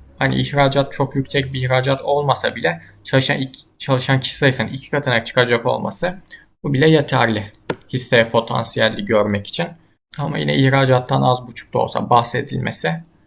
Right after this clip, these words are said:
e, böyle bir hedefleri olduğunu anlıyoruz.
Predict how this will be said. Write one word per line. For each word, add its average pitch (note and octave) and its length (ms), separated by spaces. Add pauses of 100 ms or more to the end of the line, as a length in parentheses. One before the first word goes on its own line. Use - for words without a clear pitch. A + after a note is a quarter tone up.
(280)
e, D#3 180
böyle C#3 200
bir C3 60
hedefleri C3 460
olduğunu A#2 420
anlıyoruz. B2+ 640